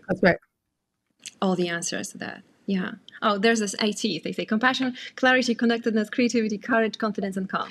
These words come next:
Speaker 1: Clarity is what I was leaving out.
Speaker 2: <laughs> There it is. <laughs> Okay, we're almost running out of time. So if there's anything you feel like you wanna share with, with our viewers, Polish women,
Speaker 1: Yeah.
Speaker 2: Ukrainian women?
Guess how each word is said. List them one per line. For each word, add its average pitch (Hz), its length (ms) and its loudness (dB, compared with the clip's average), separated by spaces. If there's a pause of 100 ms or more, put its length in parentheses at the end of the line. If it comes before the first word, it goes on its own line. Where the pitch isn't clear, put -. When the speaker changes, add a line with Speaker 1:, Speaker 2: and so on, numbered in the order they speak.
(160)
Speaker 1:
Clarity 262 460 10
is 202 120 8
what 190 160 10
I 180 100 12
was 170 120 8
leaving 156 340 6
out. 147 160 8
Speaker 2:
<laughs> - 120 4
There 240 1300 2
it 185 240 2
is. 190 160 -4
<laughs> 240 340 4 (880)
Okay, 254 280 8
we're 240 160 8
almost 277 340 6
running 247 220 6
out 202 100 4
of 202 80 -6
time. 254 320 6
So 226 220 0
if 240 160 0
there's 277 200 4
anything 277 440 4 (460)
you 262 560 6 (1300)
feel 240 440 4
like 196 200 2
you 220 80 4
wanna 220 160 2
share 208 300 0
with, - 500 -6 (220)
with 185 580 -8
our 214 180 4
viewers, 190 1040 -2
Polish 214 380 0
women, 339 140 8
Speaker 1:
Yeah. 180 180 8
Speaker 2:
Ukrainian 202 440 -2
women? 185 340 -4